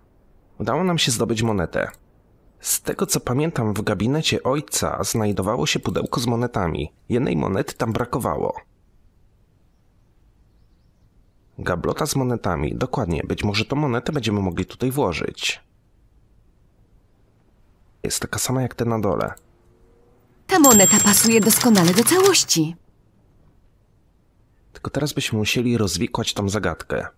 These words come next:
Speaker 2: W notatce jest napisane, y, i powiedział książę do księżniczki: „Niech w linii nie będzie powtórzenia poziomo lub pionowo i na obu przekątnych”. Hmm,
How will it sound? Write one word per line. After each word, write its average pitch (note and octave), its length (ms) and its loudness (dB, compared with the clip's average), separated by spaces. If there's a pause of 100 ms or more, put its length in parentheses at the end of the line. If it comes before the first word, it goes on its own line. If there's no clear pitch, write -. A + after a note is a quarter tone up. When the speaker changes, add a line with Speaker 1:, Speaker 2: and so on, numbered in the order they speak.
(280)
Speaker 2:
W F#3 120 2
notatce F3+ 680 2
jest F3 280 0
napisane, C#3+ 680 -2 (560)
y, F#3 120 2
i A3 220 0
powiedział C#4+ 520 4
książę B3 640 4
do G#3 300 4
księżniczki: F#3+ 920 2 (300)
„Niech F#3+ 320 4
w F#3+ 40 4
linii G3+ 520 6
nie A#3+ 240 8
będzie C4+ 320 6
powtórzenia A#3 680 2
poziomo E3+ 640 4
lub A3+ 260 2
pionowo G3+ 680 4
i G#3+ 280 2
na F#3 260 6
obu A3 240 4
przekątnych”. C#3 960 -2 (560)
Hmm, C#3+ 440 2